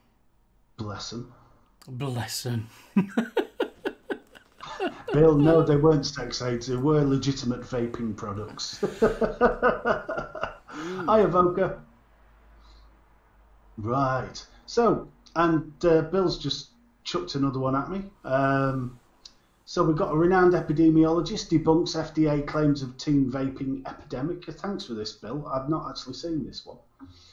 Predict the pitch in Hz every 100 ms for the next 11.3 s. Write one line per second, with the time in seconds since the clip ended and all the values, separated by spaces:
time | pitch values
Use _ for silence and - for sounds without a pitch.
0 | _ _ _ _ _ - 160 156 156 151
1 | 151 - 202 196 180 165 160 147 147 143
2 | - 156 180 - 160 156 156 156 151 151
3 | 143 143 - _ _ _ 160 156 156 139
4 | 120 135 147 185 180 120 90 - _ _
5 | _ _ - 113 113 113 110 107 104 98
6 | 92 95 _ _ _ _ _ _ _ _
7 | _ _ _ - - - 151 143 175 208
8 | 202 180 175 143 123 123 135 131 131 123
9 | 120 151 139 131 123 - 127 123 120 120
10 | - 120 120 117 117 104 110 110 107 107
11 | 113 113 110